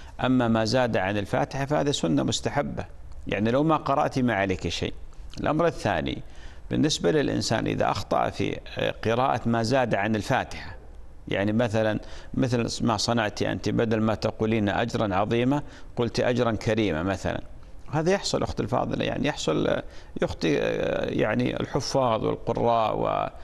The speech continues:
والمتقنين يخطئون في هذا أحيانًا، فهذا ما يوجب إبطال الصلاة، بارك الله فيك، صلاتك صحيحة. وأيضًا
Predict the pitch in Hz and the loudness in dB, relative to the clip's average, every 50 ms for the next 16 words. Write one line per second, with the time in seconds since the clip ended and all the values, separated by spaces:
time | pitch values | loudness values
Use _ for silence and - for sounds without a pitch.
0 | - - - - - 127 127 127 123 - - - 131 123 127 127 120 110 113 - | -14 -14 -10 -4 0 2 2 2 2 -2 -2 0 2 4 4 4 2 2 2 0
1 | - - - - 139 151 170 160 135 143 151 151 156 151 151 151 143 120 - 156 | 0 -2 -2 0 0 2 2 2 2 2 2 2 2 2 2 0 -2 0 0 0
2 | 160 156 135 - 127 135 - - - - - - - - - - - 104 104 104 | 2 2 2 0 -2 -4 -6 -10 -14 -16 -14 -14 -14 -12 -14 -4 -2 0 0 2
3 | 113 123 143 165 185 196 196 185 147 135 113 104 98 104 101 95 78 - - - | 4 4 4 4 4 4 2 4 2 2 2 2 2 2 2 2 0 -2 -2 -4
4 | 107 - - - 117 113 107 104 - - 110 107 98 92 92 101 110 110 110 98 | -4 -2 0 0 0 2 0 -2 -2 0 0 0 2 2 2 2 2 2 0 0
5 | - - 98 101 92 90 92 - - - - 117 117 123 120 117 - - - 120 | -2 -2 -2 -2 -2 -2 -4 -4 -4 -2 0 0 2 0 0 0 -2 -2 -2 0
6 | 117 151 170 160 - 117 113 - - - - - - - - - - - - - | 0 0 0 0 -2 -2 -4 -4 -6 -10 -12 -14 -14 -14 -12 -12 -12 -12 -12 -12
7 | - - - - - 98 87 95 143 156 151 139 139 131 127 - | -12 -12 -12 -2 0 2 4 4 4 4 4 4 4 2 2 0